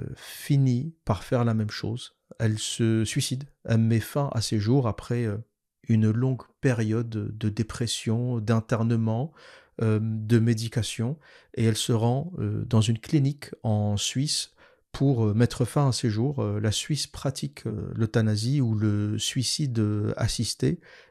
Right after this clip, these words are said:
donc elle décide volontairement, Nora Vincent décide volontairement de mettre fin à ses jours le six juillet deux mille vingt.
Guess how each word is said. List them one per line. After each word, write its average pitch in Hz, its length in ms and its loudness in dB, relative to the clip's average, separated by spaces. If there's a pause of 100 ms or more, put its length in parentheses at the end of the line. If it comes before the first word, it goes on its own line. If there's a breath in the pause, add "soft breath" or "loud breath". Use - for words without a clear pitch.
donc 139 240 6
elle 123 120 6
décide 131 480 2
volontairement, 131 960 2
Nora 113 300 2
Vincent 113 340 0
décide 113 320 0
volontairement 120 680 0
de 120 100 -2
mettre 110 320 -2
fin 127 240 -4
à 113 40 -2
ses 110 160 -4
jours 139 320 -2 (320 soft breath)
le 110 380 4
six 151 480 -2
juillet 117 600 0
deux 113 220 2
mille 117 200 2
vingt. 104 200 -4